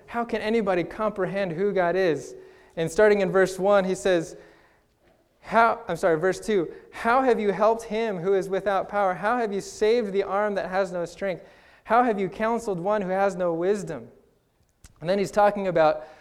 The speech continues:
uh, he's talking about God, and in verse eleven it says, "The pillars of heaven tremble and are astonished at his rebuke. God stirs up the sea with his power, and by his understanding he breaks up the storm." Verse thirteen,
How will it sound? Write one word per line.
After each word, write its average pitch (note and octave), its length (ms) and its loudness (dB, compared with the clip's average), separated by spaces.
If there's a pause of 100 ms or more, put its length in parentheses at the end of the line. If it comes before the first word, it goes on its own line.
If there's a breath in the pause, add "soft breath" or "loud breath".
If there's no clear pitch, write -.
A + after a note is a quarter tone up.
(240 loud breath)
uh, D#3 160 -10
he's D#3 200 -6
talking G#3 340 2
about D#3+ 340 4
God, F#3 340 4
and E3+ 160 -4
in D#3+ 80 -2
verse F#3 280 -2
eleven F3+ 320 2
it E3 80 -2
says, E3+ 240 0
"The D#3+ 100 0
pillars G3 580 0
of E3 200 -4
heaven F#3 340 -4
tremble F3 580 -2 (220 loud breath)
and E3 140 -4
are D#3+ 140 2
astonished G3+ 680 -2
at E3+ 120 -4
his F#3 220 -4
rebuke. E3 500 -4 (340 loud breath)
God G3 260 4
stirs G#3+ 540 4
up G#3+ 200 4
the F#3 120 0
sea G#3+ 340 -2
with G3 140 2
his F3+ 180 -2
power, G3 460 2
and D#3+ 180 -4
by F3+ 140 6
his E3 160 2
understanding F#3+ 600 -4
he E3+ 120 -4
breaks F#3 340 -2
up G3 100 -2
the D#3+ 100 -6
storm." F3 340 -6
Verse F3 160 -4
thirteen, F#3+ 400 -4